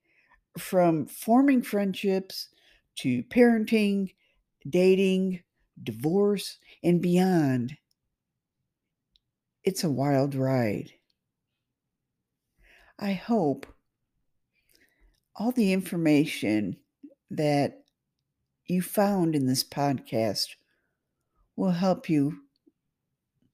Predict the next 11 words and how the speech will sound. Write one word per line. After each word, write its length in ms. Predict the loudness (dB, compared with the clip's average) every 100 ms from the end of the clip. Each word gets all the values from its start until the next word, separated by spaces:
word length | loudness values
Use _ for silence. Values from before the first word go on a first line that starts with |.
| _ _ _
with 260 | 0 0 2
it 100 | 2
all. 460 | 2 -2 -6 -10 _ _ _ _ _ _ _ _ _ _ _ _ _ _ _ _ _ _ _ _ _ _ _ _ _ _ -20 -20 -20 -20 _
This 220 | 0 2 4
is 160 | 4
Real 260 | 8 10 12
Life. 640 | 10 8 6 2 -10 -16 _ _ _ _ _ _ _ _ _ _ _ _ _ _ -20 -20 -2
I'm 260 | 2 4 6
Lisa. 600 | 6 6 4 2 2 -2 _ _ _ _ _ _ _ _ _ _ _ _ _ _ _ _ -20 _
Stay 560 | -4 -2 -2 0 2 4
well. 540 | 2 -2 -4 -6 -12